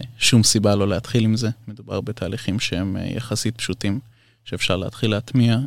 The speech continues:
עם, אה, אוטו אם אל, שזה מוצר מדהים שאפשר להתחיל לעבוד איתו בדקות, או,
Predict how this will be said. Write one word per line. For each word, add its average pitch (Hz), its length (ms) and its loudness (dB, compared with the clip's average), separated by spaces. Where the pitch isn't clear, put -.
עם, 104 280 -2
אה, 107 180 -4
אוטו 117 260 0
אם 113 120 4
אל, 110 180 2
שזה 107 280 -2
מוצר 101 360 0
מדהים 107 380 4
שאפשר - 300 0
להתחיל 98 300 -2
לעבוד 98 260 -4
איתו 117 220 -6
בדקות, - 580 -6
או, 139 500 6